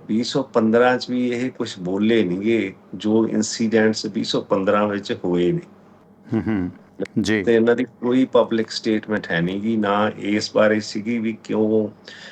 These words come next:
Speaker 1: ਮਤਲਬ ਕਿ ਐਸ ਜੀ ਪੀ ਸੀ ਵੱਲੋਂ ਇੰਨਾ ਸਰਮਾਇਆ ਇਸ਼ਤਿਹਾਰਾਂ ਤੇ ਖਰਚਿਆ ਜਾ ਰਿਹਾ, ਜਾਂ ਬਾਬੇ ਦੇ ਮਾਫੀਨਾਮੇ ਬਾਰੇ ਵੀ ਇਹਨਾਂ ਦਾ ਕੋਈ ਬਿਆਨ ਨਹੀਂ ਹੈਗਾ ਕਿ ਉਹਦੇ ਹੱਕ ਚ ਨੇ ਕਿ ਉਲਟ ਨੇ।
Speaker 2: ਹੂੰ, ਹੂੰ।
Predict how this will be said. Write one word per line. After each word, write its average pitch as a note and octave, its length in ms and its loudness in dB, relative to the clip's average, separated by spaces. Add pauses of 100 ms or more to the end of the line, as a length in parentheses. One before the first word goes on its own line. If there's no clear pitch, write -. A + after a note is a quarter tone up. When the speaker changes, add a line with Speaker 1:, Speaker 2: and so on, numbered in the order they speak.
(240)
Speaker 1:
ਮਤਲਬ A2 300 -6
ਕਿ A2 320 0
ਐਸ G#2+ 320 -2
ਜੀ A2 100 0
ਪੀ G#2+ 200 -4
ਸੀ G#2+ 200 -4
ਵੱਲੋਂ G#2+ 460 -2
ਇੰਨਾ G#2 280 0
ਸਰਮਾਇਆ G2 640 0
ਇਸ਼ਤਿਹਾਰਾਂ G2+ 540 0
ਤੇ E2+ 220 -6
ਖਰਚਿਆ F#2+ 500 -4
ਜਾ F#2 240 0
ਰਿਹਾ, G#2 180 2
ਜਾਂ G2+ 200 -4
ਬਾਬੇ F2+ 460 -2
ਦੇ G2+ 140 -4
ਮਾਫੀਨਾਮੇ G2+ 800 -2
ਬਾਰੇ G2 380 0
ਵੀ G2 280 -6 (100)
ਇਹਨਾਂ G#2+ 220 -2
ਦਾ G#2+ 120 -2
ਕੋਈ A2 340 -4
ਬਿਆਨ F#2+ 460 -2
ਨਹੀਂ F#2+ 240 -6
ਹੈਗਾ G#2 300 2
ਕਿ G#2+ 220 -8
ਉਹਦੇ G#2+ 360 -2 (760)
ਹੱਕ - 220 -2
ਚ A2+ 120 -10
ਨੇ A2+ 240 -2
ਕਿ A2+ 300 -8
ਉਲਟ F#2+ 300 -4
ਨੇ। E2 180 -2 (400)
Speaker 2:
ਹੂੰ, A2+ 100 2
ਹੂੰ। G#2 220 -2